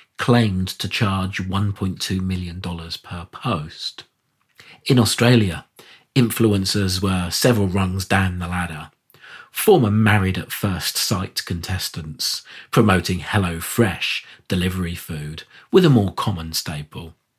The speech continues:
One of the fascinating aspects of watching the rise of Instagram influencers was seeing the artfully constructed unreality of most shoots. I befriended an Instagram fashion blogger.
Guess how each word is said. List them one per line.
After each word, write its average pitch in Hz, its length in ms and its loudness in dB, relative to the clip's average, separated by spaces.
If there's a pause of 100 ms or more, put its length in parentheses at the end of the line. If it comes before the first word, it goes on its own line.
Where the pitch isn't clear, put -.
(960)
One 147 140 6
of 120 80 6
the 101 60 -2
fascinating 95 840 0
aspects - 540 -4
of 87 120 -4
watching 92 360 -4
the 80 80 -10
rise 107 400 0
of 85 140 -8
Instagram 90 640 -6
influencers 85 920 -8 (500)
was 180 180 2
seeing 170 360 4
the 107 440 4
artfully 107 540 0
constructed - 720 -4 (260)
unreality 101 760 2
of 80 100 -12
most 95 360 -4
shoots. - 800 -4 (960)
I 135 120 8
befriended 104 540 4
an 95 120 2
Instagram 98 580 0
fashion 98 420 0
blogger. 85 420 -6